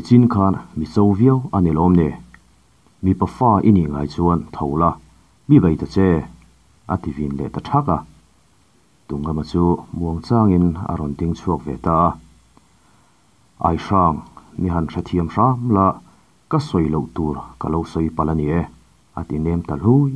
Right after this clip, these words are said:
mai. Ai hrang a pawh chuan, chutia inem leh tak sia chuan ka ngai damang che. Ma se, thing lam valte hi zuam ngot mi kan ni lo a. Zuam sual ol tak kan ni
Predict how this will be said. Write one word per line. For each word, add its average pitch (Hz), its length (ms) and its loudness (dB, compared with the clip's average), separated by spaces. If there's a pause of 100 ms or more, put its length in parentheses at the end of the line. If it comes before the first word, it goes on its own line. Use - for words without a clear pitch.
(120)
mai. 92 140 4 (1040)
Ai 78 160 -6
hrang 85 260 -2
a - 80 -6
pawh 92 200 0
chuan, 87 240 0 (600)
chutia 98 420 4 (440)
inem 95 340 6
leh 73 120 -4 (100)
tak 87 160 0 (100)
sia 82 220 -2 (120)
chuan 90 300 2 (220)
ka - 80 -6
ngai 80 280 0
damang 76 280 -2
che. 92 120 0 (840)
Ma - 100 -6 (120)
se, 92 160 0 (1120)
thing 117 280 6
lam 87 140 4 (100)
valte 92 320 2
hi 87 120 2 (420)
zuam 87 300 2
ngot 165 160 2 (100)
mi 85 100 4 (240)
kan 80 160 -4
ni 82 140 -2
lo 78 60 -4 (140)
a. - 20 2 (840)
Zuam 87 320 2
sual 87 280 -2
ol 135 100 6 (180)
tak - 120 -4 (120)
kan 87 180 2
ni 92 100 6